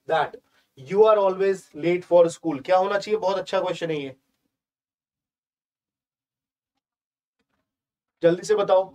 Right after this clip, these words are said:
Very good, जिन्होंने भी fourth पे टिक किया है, बिल्कुल correct answer है, क्योंकि ऐसा कैसे है कि वो हमेशा late हो रहा है? यहाँ पे that already लगा हुआ है, ठीक है, एक बात समझना,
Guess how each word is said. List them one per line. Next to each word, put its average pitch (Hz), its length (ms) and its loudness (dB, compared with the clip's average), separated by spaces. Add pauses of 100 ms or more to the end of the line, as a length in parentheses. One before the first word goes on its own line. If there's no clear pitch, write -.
(520)
Very 190 240 6
good, 135 200 -8
जिन्होंने 214 300 0
भी 214 140 -4
fourth 208 340 0
पे 208 80 -4
टिक 196 160 -12
किया 202 140 -2
है, 190 120 -4
बिल्कुल 180 380 -6
correct 175 320 -6
answer 156 300 -6
है, 175 60 -8 (100)
क्योंकि 226 680 -6 (840)
ऐसा 196 340 0 (100)
कैसे 220 420 6
है 202 560 0 (260)
कि 202 140 -6
वो 202 200 -4
हमेशा 185 440 0
late 202 240 2
हो 185 60 0
रहा 180 120 2
है? 165 60 -4
यहाँ 170 160 -4
पे 214 100 0
that 185 280 2
already 175 380 -2
लगा 156 220 -4
हुआ 156 260 -2
है, 123 80 -10
ठीक 147 160 -14
है, 190 80 -6
एक 165 80 -14
बात 151 200 -4
समझना, 127 420 -12